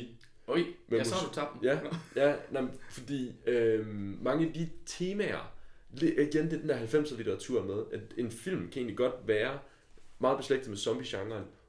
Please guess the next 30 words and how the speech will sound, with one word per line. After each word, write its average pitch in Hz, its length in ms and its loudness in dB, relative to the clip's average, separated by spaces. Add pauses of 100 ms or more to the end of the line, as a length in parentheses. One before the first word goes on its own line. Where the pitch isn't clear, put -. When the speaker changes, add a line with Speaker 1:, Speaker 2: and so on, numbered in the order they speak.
(140)
Speaker 2:
uden 127 340 0
at 107 60 -4
have 110 260 0 (640)
zombier 104 420 -2
med. 73 100 -4 (420)
Speaker 1:
Mm. 156 120 -4
Speaker 2:
Og 170 80 0
det 120 60 0
er 113 40 -4
det, 131 160 0
vi 127 40 -2
har 113 80 -4
snakket 127 340 -2
om, 92 100 -2
det 95 80 -2
der 95 80 -2
med, 92 180 -2 (500)
at, 98 200 -4 (440)
at - 200 -4 (100)
temaerne, 123 480 -2 (240)
de, 110 180 -10 (140)
de 113 80 -12
kan, 107 180 -2 (200)
de 113 60 -4
Speaker 1:
Ja, 131 160 4
Speaker 2:
kan 127 40 2
Speaker 1:
ja, 120 60 2
Speaker 2:
tit, 120 80 0
Speaker 1:
ja. 117 80 -2 (160)
Speaker 2:
altså, 92 320 0